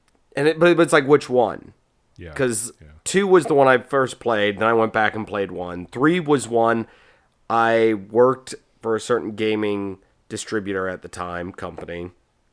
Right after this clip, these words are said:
Speaker 1: You, you, you stop there at a game place to buy games, you might say.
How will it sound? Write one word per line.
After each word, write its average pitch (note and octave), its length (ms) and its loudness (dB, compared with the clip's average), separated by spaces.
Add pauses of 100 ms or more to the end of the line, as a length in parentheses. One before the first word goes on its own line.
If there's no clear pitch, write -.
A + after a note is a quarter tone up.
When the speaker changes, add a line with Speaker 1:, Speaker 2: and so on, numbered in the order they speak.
(180)
Speaker 1:
You, G2+ 240 -10
you, F#2+ 220 -16
you A#2 140 -10
stop - 420 2
there G#2 340 2
at F#2 180 -6
a F#2 40 -8
game F2+ 280 -8
place F2+ 280 -12
to F#2 60 -14
buy F2 180 -10
games, E2 680 -14 (1300)
you D#2+ 180 -16
might F2+ 240 -10
say. F#2 360 -10